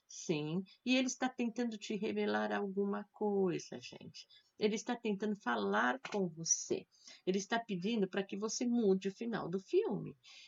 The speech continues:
Ele está pedindo pra que você jogue fora aquele mal-estar e substitua por um bem-estar. E essas viagens que eu faço, as cenas se misturam,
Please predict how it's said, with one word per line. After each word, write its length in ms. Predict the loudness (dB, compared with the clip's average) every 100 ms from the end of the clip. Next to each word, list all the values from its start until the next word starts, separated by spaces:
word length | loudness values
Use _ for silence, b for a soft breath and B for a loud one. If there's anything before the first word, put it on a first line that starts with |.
| B
Ele 140 | -2 0
está 180 | 0
pedindo 460 | -2 -2 -2 0 0
pra 160 | 0 0
que 140 | 0
você 320 | -2 0 -2
jogue 340 | 0 0 0 -4
fora 240 | -2 -2
aquele 280 | 0 2 4
mal-estar 800 | 2 0 -4 -6 0 2 2 -2 B B
e 60 | -4
substitua 840 | -2 0 -2 -4 -6 0 2 2
por 180 | 0 -2
um 100 | 0
bem-estar. 680 | -2 -4 -8 -8 -8 -8 -14 B B B B _
E 140 | 4
essas 300 | 8 8 6
viagens 580 | 4 4 6 4 4 0
que 140 | 4 4
eu 80 |
faço, 840 | 4 -2 0 4 4 2 2 4 4 B B 0
as 140 | 0
cenas 400 | 4 6 6 2
se 140 | 2 2
misturam, 1200 | 4 0 -4 -6 -6 2 4 6 6 6 6